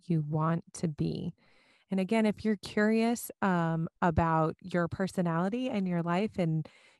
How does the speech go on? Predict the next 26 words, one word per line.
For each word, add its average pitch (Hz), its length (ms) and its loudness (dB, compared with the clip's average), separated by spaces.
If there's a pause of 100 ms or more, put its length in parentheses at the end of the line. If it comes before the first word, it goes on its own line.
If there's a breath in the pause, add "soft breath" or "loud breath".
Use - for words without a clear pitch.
(100)
you 202 120 2
wanna 196 180 4
look 180 260 2
more 175 160 4
into 180 300 0
that, 170 380 0
please, 214 680 -2
um, 156 580 0 (520)
and 175 320 2
learn 220 200 2
more 214 160 2
about 208 280 0
your 190 80 0
potential 175 540 -2
growth, 165 440 0 (380 soft breath)
feel 240 140 2
free 240 260 0
to - 100 -14
take 214 240 0
one 214 100 4
of 202 60 2
those 185 200 0
personality 175 800 -2
assessments 180 760 -4
like 156 200 -8
the - 80 -12